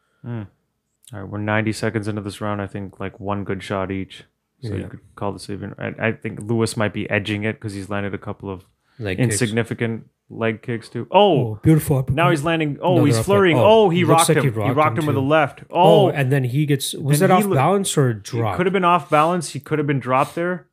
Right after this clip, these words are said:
Speaker 2: It's, hold on, let me just run that.
Speaker 1: But he
Speaker 2: Just
Speaker 1: got
Speaker 2: so we
Speaker 1: back
Speaker 2: can
Speaker 1: immediately. It looked more
Speaker 2: let's
Speaker 1: off
Speaker 2: get our f-
Speaker 1: balance.
Speaker 2: Yeah, it looked like an off balance shot.
Speaker 1: It looked kinda off balance.
Speaker 2: Yeah.
Speaker 1: Now he's flurrying Ivanov against the cage after hurting
Speaker 2: Yeah,
Speaker 1: him.
Speaker 2: regardless, even if he did get hurt there,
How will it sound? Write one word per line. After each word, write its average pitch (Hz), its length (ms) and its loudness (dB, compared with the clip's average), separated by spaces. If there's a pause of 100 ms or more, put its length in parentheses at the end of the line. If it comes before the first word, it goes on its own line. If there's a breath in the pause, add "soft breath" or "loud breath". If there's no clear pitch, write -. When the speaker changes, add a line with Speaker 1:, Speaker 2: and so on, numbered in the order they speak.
(120)
Speaker 2:
It's, 123 200 -4
hold 120 240 -8
on, 101 100 -8
let 107 80 -6
me 110 100 -2
just 104 300 -6
run 95 220 -4
that. 90 180 -6 (260)
Speaker 1:
But - 20 -10
he 139 160 4
Speaker 2:
Just 127 60 2
Speaker 1:
got 147 140 6
Speaker 2:
so 143 40 -2
we 135 40 0
Speaker 1:
back 147 160 4
Speaker 2:
can 143 120 -2
Speaker 1:
immediately. 131 280 -2
It 131 60 0
looked 165 180 -2
more 190 140 0
Speaker 2:
let's 160 140 4
Speaker 1:
off 151 40 -2
Speaker 2:
get 147 80 2
our 131 80 4
f- 147 60 2
Speaker 1:
balance. 180 380 -10 (1800)
Speaker 2:
Yeah, 107 280 0 (180)
it 170 180 0
looked 127 200 4
like 120 160 0
an 107 80 -2
off 107 160 -4
balance 95 280 -4
shot. 101 220 -6
Speaker 1:
It 120 80 -2
looked 147 300 -2
kinda 151 180 2
off 143 180 2
balance. 139 280 0
Speaker 2:
Yeah. 90 60 -2
Speaker 1:
Now 131 120 2
he's 127 140 0
flurrying 147 440 2
Ivanov 135 380 0
against 131 220 -4
the 127 60 -10
cage 135 260 -2
after 127 260 0
hurting 113 240 2
Speaker 2:
Yeah, - 60 0
Speaker 1:
him. 139 220 -2
Speaker 2:
regardless, 147 680 4
even 143 160 4
if 143 160 2
he 135 100 0
did 123 280 0
get 127 180 0
hurt 127 240 0
there, 143 340 0